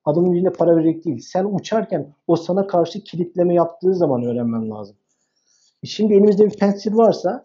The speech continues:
onu götürüp Konya'ya test sahasına koyup veya bir test sahasına, Aselsan'a vesaire vesaire çok daha rahat bunu yapabiliriz. Ha, ne olabilir? Bir tek şu olabilir. Herkes şunu diyor. Bu Pantsir'in küçücük bir füzesi var. E, bizde Hisar misar falan da var ama bu küçücük füze çok yüksek bir irtifaya çıkıyor.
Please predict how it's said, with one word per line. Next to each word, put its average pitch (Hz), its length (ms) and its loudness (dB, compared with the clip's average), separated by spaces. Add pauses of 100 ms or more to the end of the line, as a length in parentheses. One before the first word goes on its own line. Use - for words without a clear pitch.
onu 196 200 4
götürüp 190 360 0
Konya'ya 175 720 2
test 156 240 -2
sahasına 131 400 0
koyup 165 260 -2
veya 151 220 2
bir 151 160 -10
test 151 280 -4
sahasına, 127 420 -6
Aselsan'a 135 520 -10 (200)
vesaire 127 380 -10
vesaire 135 540 -8 (760)
çok 196 280 0
daha 165 160 4
rahat 170 280 0
bunu 185 120 2
yapabiliriz. 160 580 -4
Ha, 208 80 -2
ne 247 120 4
olabilir? 233 460 2
Bir 254 100 -2
tek 240 140 -4
şu 233 140 -2
olabilir. 196 260 0
Herkes 208 380 -2
şunu 196 180 0
diyor. 139 120 -2
Bu 175 200 -8
Pantsir'in 190 400 -4
küçücük 180 420 -6
bir 175 60 -6
füzesi 170 360 -4
var. 160 220 -4
E, 147 120 -8
bizde 156 200 -2
Hisar 156 320 -4
misar 151 340 -6
falan 165 280 -2
da 135 80 -2
var 151 100 0
ama 151 260 -2 (440)
bu 190 80 0
küçücük 226 360 0
füze 156 220 -4
çok 226 280 -2
yüksek 220 340 -4
bir 185 140 0
irtifaya 160 420 0
çıkıyor. 110 380 -8